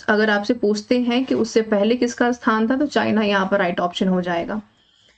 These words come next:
दो ही चीज़ें ध्यान रखिए, या तो पहला पूछेगा या तो आखिरी पूछता है।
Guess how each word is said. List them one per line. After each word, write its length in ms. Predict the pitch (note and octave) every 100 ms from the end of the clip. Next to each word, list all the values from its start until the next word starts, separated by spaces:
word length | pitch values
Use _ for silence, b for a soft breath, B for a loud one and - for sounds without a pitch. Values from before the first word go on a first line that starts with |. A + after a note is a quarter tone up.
| b -
दो 200 | G#3+ B3
ही 100 | C4+
चीज़ें 280 | B3+ B3+ A#3+
ध्यान 300 | G#3+ A3 G#3+
रखिए, 300 | A3 G#3+ C4+
या 60 | C4+
तो 120 | B3
पहला 300 | A3 G#3+ A3
पूछेगा 380 | A3 A3+ B3+ A3+
या 60 |
तो 100 | G#3
आखिरी 280 | G3 F#3 F#3+
पूछता 380 | F#3 F#3 - F#3+
है। 200 | F#3+